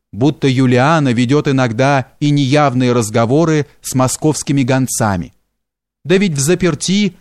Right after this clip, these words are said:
заговоришь и с чёртом. Однако ж, оберегая себя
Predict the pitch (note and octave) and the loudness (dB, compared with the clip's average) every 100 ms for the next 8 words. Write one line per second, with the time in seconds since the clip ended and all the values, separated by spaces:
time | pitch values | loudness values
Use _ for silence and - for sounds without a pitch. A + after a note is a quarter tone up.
0 | - A#2+ E3+ D#3 D3+ E3 - D#3+ - - | -8 -2 0 2 0 0 -2 -4 -4 -2
1 | C3 A2 - D#2 - _ _ _ _ _ | 0 -2 -6 -8 -12 _ _ _ _ _
2 | _ _ _ _ _ _ _ _ _ _ | _ _ _ _ _ _ _ _ _ _
3 | _ _ _ - A#2 A#2 C3 C#3+ C#3 B2 | _ _ _ -4 -2 2 2 2 0 -2
4 | - B2+ C3 C3 B2+ B2+ A#2 A2 A2+ G2 | -2 -2 0 0 2 2 2 0 -2 0
5 | B2+ F3 E3+ | 0 0 -4